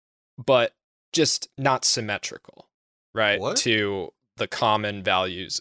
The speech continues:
Speaker 1: Okay, so whenever, whenever, whenever anything is a blank, like atypical, asymmetrical, et cetera, et cetera, it just means that it isn't,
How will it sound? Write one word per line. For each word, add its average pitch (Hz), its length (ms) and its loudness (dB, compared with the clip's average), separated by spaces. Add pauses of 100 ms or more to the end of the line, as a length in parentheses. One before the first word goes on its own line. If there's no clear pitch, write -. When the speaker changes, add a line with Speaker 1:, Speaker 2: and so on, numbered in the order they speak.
Speaker 1:
Okay, 127 240 0
so - 160 2
whenever, 165 320 2 (160)
whenever, 139 500 -2 (180)
whenever 143 440 0
anything 175 380 -2
is 113 260 -2
a 127 280 2
blank, 117 440 -2 (320)
like 113 260 0
atypical, 123 760 -2 (360)
asymmetrical, 123 920 0 (340)
et 117 80 -4
cetera, 120 320 4
et 107 100 -2
cetera, 120 440 0 (320)
it 139 60 -4
just 160 240 2
means 147 340 -2
that 123 200 2
it 120 140 0
isn't, 117 560 -2